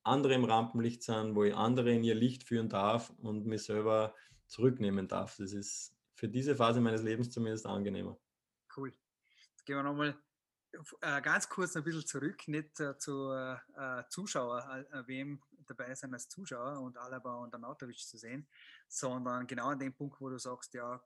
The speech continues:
Speaker 2: Karriere beendet, schwierigste Entscheidung, ähm, stellt sich mir die Frage, wann, wann ist der beste Zeitpunkt zum Aufhören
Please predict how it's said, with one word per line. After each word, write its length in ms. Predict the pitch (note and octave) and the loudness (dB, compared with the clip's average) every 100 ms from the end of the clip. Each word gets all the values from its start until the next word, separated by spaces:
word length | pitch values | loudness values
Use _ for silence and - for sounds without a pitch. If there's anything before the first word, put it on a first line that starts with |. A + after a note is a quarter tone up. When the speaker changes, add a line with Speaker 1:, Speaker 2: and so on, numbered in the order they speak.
| - | -12
Speaker 2:
Karriere 480 | - B2 B2 C3 C3 | -10 -8 -6 -8 -8
beendet, 600 | C3+ - B2+ C3 C3 - | -10 -10 -10 -8 -8 -10
schwierigste 500 | C3+ C3+ C3 - A#2 | -10 -10 -10 -12 -12
Entscheidung, 640 | A#2 B2 A#2+ B2 A#2+ C3+ _ _ _ - _ _ _ - | -12 -10 -8 -8 -10 -12 _ _ _ -20 _ _ _ -4
ähm, 500 | A#2+ A#2 A#2 A#2 B2 - | 0 2 0 -2 -10 -10
stellt 440 | - C#3 C3 B2+ - | -6 -4 -4 -8 -12
sich 420 | - - D3+ D3 | -10 -6 -6 -4
mir 220 | C#3 D3+ | -4 -4
die 120 | D3 | -4
Frage, 420 | C3 B2+ C3 - C3 B2+ | -6 -4 -4 -6 -14 -14
wann, 440 | B2 B2+ D3 C#3+ C3 | -8 -4 -4 -4 -4
wann 140 | C3 | -4
ist 180 | C3 - | -4 -8
der 60 | |
beste 320 | B2 B2 - - | -8 -10 -10 -12
Zeitpunkt 460 | A#2 A#2+ B2+ - | -12 -12 -16 -14
zum 100 | B2 | -12
Aufhören 360 | G#2 - A2 | -12 -14 -20